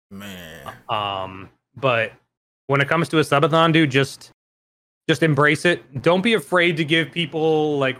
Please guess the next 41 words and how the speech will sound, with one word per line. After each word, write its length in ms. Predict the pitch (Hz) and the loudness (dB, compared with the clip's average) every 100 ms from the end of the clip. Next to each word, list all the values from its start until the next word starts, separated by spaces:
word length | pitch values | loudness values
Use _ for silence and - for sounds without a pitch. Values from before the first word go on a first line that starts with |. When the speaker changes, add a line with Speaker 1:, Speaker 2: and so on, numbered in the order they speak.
| 127 | -4
Speaker 2:
reasons 520 | 143 135 156 151 - | -4 -2 -4 -6 -8
to, 280 | - 131 - _ - | -4 -4 -4 _ -4
like, 180 | 165 - - - _ _ _ _ _ _ _ - | -2 -2 -8 -20 _ _ _ _ _ _ _ -4
if 160 | 180 160 | -2 -2
I, 120 | 160 | -2
if 120 | 156 | 0
I 100 | 175 | 2
would, 140 | 196 - 135 | 2 0 -2
like, 140 | 143 135 | -2 -2
I 80 | |
guarantee 500 | 139 175 170 139 165 | 0 2 2 2 2
you 260 | 165 170 147 - | 2 2 -2 0
they 80 | 139 | 0
would 120 | 139 | 2
probably 400 | 139 135 127 135 | 0 -2 0 0
give 160 | 135 131 | 0 -2
me 120 | 123 | -4
shit 360 | - 131 127 135 | -4 -2 -2 -2
if 120 | - | -2
they 80 | 135 | 0
were 80 | 127 | 0
like, 160 | 135 | 2
"You 80 | 160 | 2
didn't 220 | 185 170 | 2 0
follow 260 | 156 165 160 | 2 2 2
the 160 | 156 | 2
actual 260 | 156 156 143 | 2 0 -2
subathon 500 | 156 147 147 147 139 | 0 0 2 0 0
rules." 300 | 151 147 131 | -2 -2 -2
'Cause, 200 | - 143 | -4 -2
like, 160 | 151 123 | -2 -2
Speaker 1:
Mm-hmm. 280 | 98 110 107 | -10 -8 -2
Speaker 2:
I 100 | 180 | 0
occasionally 500 | 165 170 170 160 165 | 0 -2 0 0 0
would 120 | 151 | 0
do 120 | 156 | 0
a 60 | 151 | 0
thing 180 | 156 147 | 0 -2
called 240 | 127 139 | -2 -2
happy 320 | 135 131 113 | -2 -4 -4
hour, 320 | 95 92 90 | -8 -8 -12